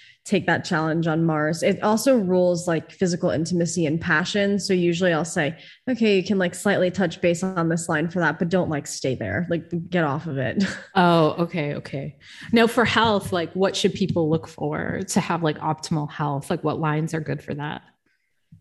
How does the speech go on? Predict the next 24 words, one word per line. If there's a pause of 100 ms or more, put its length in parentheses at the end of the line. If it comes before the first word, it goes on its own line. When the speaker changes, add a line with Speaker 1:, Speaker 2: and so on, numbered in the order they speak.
(220)
Speaker 1:
Uh,
Jupiter.
So (140)
Jupiter,
Sun, (100)
Venus,
and
Mars,
but
only
if (220)
Mars
specifically
is
surrounded
by
either
Jupiter,
Sun,
or
Venus
to
level
its